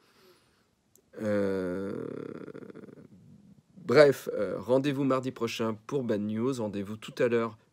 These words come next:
pour un nouveau Culture Z et rendez-vous ce soir, euh, sur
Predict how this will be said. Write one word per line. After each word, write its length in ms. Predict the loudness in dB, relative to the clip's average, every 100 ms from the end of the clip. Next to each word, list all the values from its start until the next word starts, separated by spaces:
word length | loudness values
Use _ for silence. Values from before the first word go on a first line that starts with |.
| _
pour 120 | -2 0
un 60 |
nouveau 180 | 0 -4
Culture 360 | -8 -10 -8 -4
Z 180 | -2
et 60 | -2
rendez-vous 320 | -6 -10 -10
ce 200 | -10 -8
soir, 440 | -8 -4 -2 -2 -8 -20 -20 -20 _ -6
euh, 400 | -4 -2 -4 -6 -8
sur 680 | -10 -10 -8 -2 -2 -2